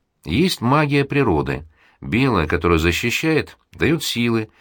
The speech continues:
помогает творить добро, и чёрная, которая губит людей. Чёрная магия служит для цели тех, кто хочет навести порчу или отомстить. Вот только ни один шаман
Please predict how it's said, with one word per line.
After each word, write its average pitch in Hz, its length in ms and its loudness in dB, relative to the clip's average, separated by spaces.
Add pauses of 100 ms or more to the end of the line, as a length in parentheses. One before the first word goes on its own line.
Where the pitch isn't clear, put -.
(180)
помогает 127 480 0
творить 85 380 2
добро, 98 480 0 (340)
и 147 100 -4
чёрная, 92 680 0 (240)
которая 87 360 2
губит 80 360 -2
людей. 87 480 -2 (460)
Чёрная 107 520 0
магия 98 520 0 (400)
служит 95 640 -2
для 85 200 0
цели 98 300 -2
тех, - 360 -4 (340)
кто 78 140 0
хочет 92 400 -2
навести 92 360 0
порчу 95 540 -2
или 76 100 2
отомстить. 76 680 -4 (640)
Вот 208 180 0
только 127 280 2
ни 127 80 0
один 131 280 0
шаман 95 540 0